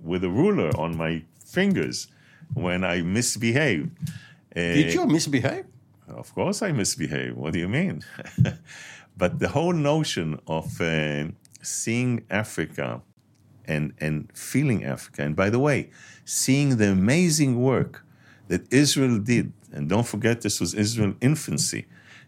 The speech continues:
Speaker 1: during Golda Meir, working, sending people from kibbutzim and moshavim to the remotest places in
Speaker 2: Sort of a
Speaker 1: Africa.
Speaker 2: Peace Corps.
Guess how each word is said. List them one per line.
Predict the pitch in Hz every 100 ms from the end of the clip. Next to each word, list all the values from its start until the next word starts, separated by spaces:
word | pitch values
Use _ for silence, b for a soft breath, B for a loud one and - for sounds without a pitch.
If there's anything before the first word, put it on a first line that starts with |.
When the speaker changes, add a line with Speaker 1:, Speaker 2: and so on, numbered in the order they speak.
| -
Speaker 1:
during | 92 104 92
Golda | 98 101 107
Meir, | 98 92 92 78 67
working, | 71 87 113 123 - 123
sending | 120 - 110 110 113 110 107
people | - 104 98
from | 98 95
kibbutzim | 95 - 85 95 - 110 104
and | 85 80
moshavim | 82 - 85 107 92 69 B B B B
to | - 104
the | 98
remotest | 101 104 113 160 165 143 -
places | - 139 131 98
in |
Speaker 2:
Sort | 123 160
of | - 156
a |
Speaker 1:
Africa. | 147 196
Speaker 2:
Peace | -
Corps. | - 123 92 85